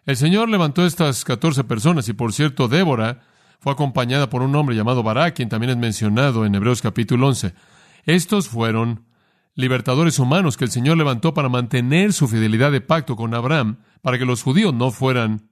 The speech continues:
exterminados. Este es un acto de fidelidad por parte de Dios, como también un acto de compasión y un acto de gracia a la luz del trasfondo, el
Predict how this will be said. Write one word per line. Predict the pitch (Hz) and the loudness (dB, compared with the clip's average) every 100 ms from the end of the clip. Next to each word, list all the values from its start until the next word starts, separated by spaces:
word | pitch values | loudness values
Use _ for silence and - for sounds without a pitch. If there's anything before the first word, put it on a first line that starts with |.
| - | -10
exterminados. | - - 123 113 117 127 113 90 - _ _ _ _ - | -8 -4 -4 -2 0 0 0 -4 -12 _ _ _ _ -10
Este | 117 127 | -6 -2
es | |
un | 139 131 | 0 0
acto | 127 131 | 0 0
de | 113 | -2
fidelidad | 113 113 110 110 156 165 | 0 0 0 2 2 0
por | 120 | -4
parte | - 117 110 107 | -4 -4 -4 -4
de | 101 | 0
Dios, | 117 170 175 | 2 2 0
como | - 113 | -2 -4
también | 104 107 127 | -2 0 2
un | 123 | 2
acto | 127 120 123 | 0 0 -2
de | 110 | 0
compasión | 113 101 107 - 139 151 147 _ _ _ | -2 0 -2 2 2 2 -2 _ _ _
y | 131 | -2
un | 135 | -2
acto | 131 131 | -2 -4
de | 113 | -2
gracia | 123 190 185 127 113 101 - _ _ _ | 0 0 0 -2 -4 -6 -10 _ _ _
a | 110 | -4
la | 107 | 0
luz | 139 135 | 0 0
del | 123 | -2
trasfondo, | 127 113 - 160 139 107 110 - _ _ | -2 -2 0 0 0 -2 -6 -10 _ _
el | - 127 123 110 104 | -6 -2 -2 -4 -8